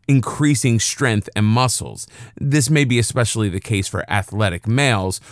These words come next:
who view yoga as a girly activity. But can yoga really build strength and muscles?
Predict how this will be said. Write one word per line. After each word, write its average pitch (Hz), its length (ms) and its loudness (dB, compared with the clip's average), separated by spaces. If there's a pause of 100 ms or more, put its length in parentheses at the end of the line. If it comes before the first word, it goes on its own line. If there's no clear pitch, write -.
(100)
who 110 140 2
view 101 160 4
yoga 101 400 2
as 82 180 -2
a 92 60 -6
girly 92 420 0
activity. 78 640 -2 (460)
But - 120 -2
can 190 280 4
yoga 226 380 4
really 135 440 4
build 113 460 0
strength 104 380 -2
and 110 100 4
muscles? 95 560 0